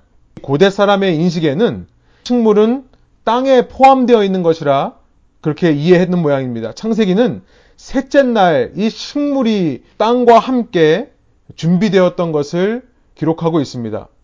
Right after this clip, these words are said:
그런데 다섯째 날부터 하나님은 생명이 있는 것들을, 여기 보면 모든 생물이라고 되어 있는데요. 생명이 있는 것들을 만드시는데요.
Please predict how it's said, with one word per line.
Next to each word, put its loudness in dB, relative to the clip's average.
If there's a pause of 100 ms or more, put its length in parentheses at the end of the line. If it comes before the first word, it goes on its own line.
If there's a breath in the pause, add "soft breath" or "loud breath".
(540)
그런데 2
다섯째 2
날부터 2 (480)
하나님은 0 (100)
생명이 -2
있는 -2
것들을, 0 (400)
여기 0
보면 2
모든 6
생물이라고 -2
되어 0
있는데요. -8
생명이 -4
있는 -2
것들을 0
만드시는데요. -4